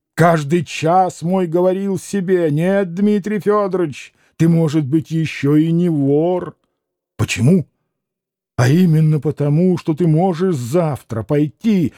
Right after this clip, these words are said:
и отдать эти полторы тысячи Кате. И вот вчера только я решился сорвать мою ладанку с шеи,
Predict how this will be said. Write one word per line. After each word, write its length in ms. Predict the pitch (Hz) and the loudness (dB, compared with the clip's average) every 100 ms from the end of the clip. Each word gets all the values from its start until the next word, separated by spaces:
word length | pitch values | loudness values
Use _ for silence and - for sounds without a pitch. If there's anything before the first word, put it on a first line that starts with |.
| - | -4
и 80 | 147 | 2
отдать 840 | 170 160 135 131 247 226 160 - _ | 2 0 -4 -2 0 0 -2 -10 _
эти 240 | 196 - | -2 -2
полторы 540 | 180 175 170 170 170 175 | -2 -2 -2 0 -2 -2
тысячи 480 | - 202 170 - 185 | -2 0 -2 -2 -4
Кате. 580 | 202 180 - 143 101 _ _ _ _ _ _ _ - | 0 0 0 -6 -6 _ _ _ _ _ _ _ 0
И 60 | |
вот 160 | 131 127 | 0 0
вчера 560 | - - 143 139 135 | -6 -4 -2 -2 -4
только 340 | 104 117 110 98 | -4 -4 -4 -4
я 180 | 98 104 | -4 -2
решился 520 | 101 - 147 123 131 | -4 -2 -2 -2 -6
сорвать 500 | - 127 151 165 - | -4 -2 0 -2 -2
мою 240 | 139 139 | -4 -2
ладанку 540 | 139 165 147 143 147 147 | -2 -2 -2 -4 -4 -6
с 20 | |
шеи, 680 | - - 185 180 170 135 | -8 -4 0 2 0 -6